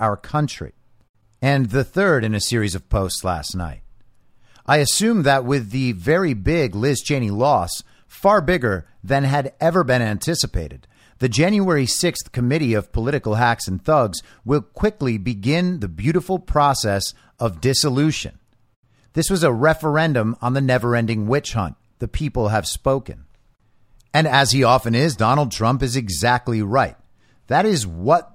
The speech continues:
the tenor of the country is now. There is no more G O P establishment. Yes, they exist,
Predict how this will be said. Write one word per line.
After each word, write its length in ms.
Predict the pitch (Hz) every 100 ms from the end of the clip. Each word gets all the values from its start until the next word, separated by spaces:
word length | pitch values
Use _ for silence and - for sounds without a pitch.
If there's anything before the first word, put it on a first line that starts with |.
| 82
the 140 | 98
tenor 400 | 120 - 160 143
of 160 | 120 90
the 80 | 107
country 580 | - 139 123 113 98 98
is 320 | 117 120 87
now. 300 | 87 73 55 - - - - -
There 220 | 139 170
is 240 | 220 117
no 280 | 120 147 156
more 440 | 143 123 143 113 90
G 400 | 82 127 143 135
O 140 | 123
P 280 | - 127 113
establishment. 840 | 95 - 117 107 82 76 - 62 - _ - - _ _ _ -
Yes, 280 | 120 147
they 220 | - 131 147
exist, 840 | 131 113 92 180 143 113 -